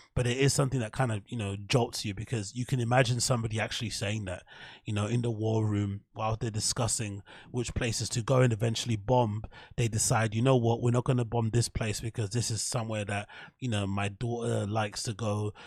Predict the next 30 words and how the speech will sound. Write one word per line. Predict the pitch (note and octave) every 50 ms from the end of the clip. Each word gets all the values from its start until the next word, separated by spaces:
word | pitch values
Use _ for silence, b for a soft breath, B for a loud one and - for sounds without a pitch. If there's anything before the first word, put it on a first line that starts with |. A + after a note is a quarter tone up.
| B B -
fishing | B2+ - - C3 C3 A#2+ - - - B2+ A2 A2+ A2+ A2 G#2+ G#2
or | G2+ G2+ G2+ G2+ F#2+
to | - - A#2
go | G2 A2 A2
sunbathing, | G#2+ - - - A2+ A2+ A2+ G#2+ G#2 G#2+ G#2+ G#2+ G#2+ G2+ G#2 A2+ A2 G#2+ G#2 G2
or, | G2 G2 G2 B B B B B B _
you | - A#2
know, | G#2+ G#2+ F#2+
I | G2+ G#2+ A#2
import | A2+ A2 A2+ A2 - - C3+ B2
my | A2+ A2 G#2+
fucking | - - B2 G#2+ - B2 A2+
exotic | G#2+ G2+ F#2+ A2+ A#2 - - C#3 -
horses | - - C#3 B2 A2+ A#2 - - A#2+ A2
from | - A#2+ A2+ A2+ A2
here, | G#2 A2+ A#2 A2+ A2+ A2 A2 A2 G#2+ G#2+ B B B B B B B -
or | G#2 G#2+
I |
like | A2+ A#2+ A2 -
to | - A#2
go | A2 A#2+ A#2
to | - B2 G#2+
backpack | - - A#2+ B2 - - C3+ A#2+ - -
there." | B2 A2+ A2
Like, | A2 A2 A2 G2+ B2+
it's | A#2+ A#2
all | C#3+ C3+
those | C3 B2+ A#2+
kind | - - B2 A#2
of, | A#2 G#2 -